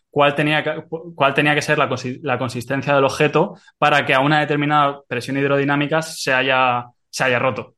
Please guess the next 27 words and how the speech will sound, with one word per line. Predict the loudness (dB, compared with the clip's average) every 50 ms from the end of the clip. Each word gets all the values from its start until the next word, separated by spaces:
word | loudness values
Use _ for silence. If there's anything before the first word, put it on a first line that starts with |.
| _ _ _ _ _ _ -20 -20 _
Entonces | -10 -6 -6 -4 -4 -2 0
eso, | 0 0 0 0
eso, | -2 -2 0 2 0 2 0
eso | 0 -2 0 2 4
da | 4 4
una | 4 4 2 2
idea | 2 2 4 4
a | 4
grandes | 2 0 0 -2 -2
rasgos | -2 -2 -4 -4 -4 -2
del, | -2 -2 -2 -2 -4 -4
del, | -4 -4 -2 -2 -4 -6 -4
del | -4 -4 -2 0
bulk, | 2 2 2 2 2 -2 -10 _ _ _ _ _ -4
de | 0
la, | 2 2 2 2 2 0 0 -2
de | -2 -2 -2
la, | 0 0 -2 -2 -2 -4 -4 -4 -4 -4 -4 -6 -8 -10 -16 -20 -20 -20 _ -6
de | -2 0
la | 0 0
re-, | 0 0 0
tensión | -2 -2 0 0 0
de | 0
rotura | 0 0 2 4 4 4
del, | 4 4 2 0 -2 -2 -4 -4
del | -4 -4 -4 -4 -2
cuerpo. | 0 0 0 0 -2 -6 -6 -8 -14